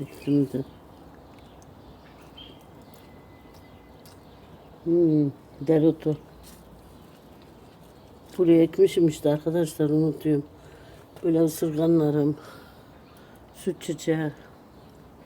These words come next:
reyhanım, defne. Köydeki yere dikeceğim bunları arkadaşlar. Çocuklara bir parça yer düştü ya.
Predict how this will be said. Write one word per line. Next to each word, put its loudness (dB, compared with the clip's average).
reyhanım, -2
defne. 2
Köydeki 6
yere 4
dikeceğim 0
bunları 0
arkadaşlar. -6
Çocuklara -4
bir -4
parça -4
yer 0
düştü -8
ya. -4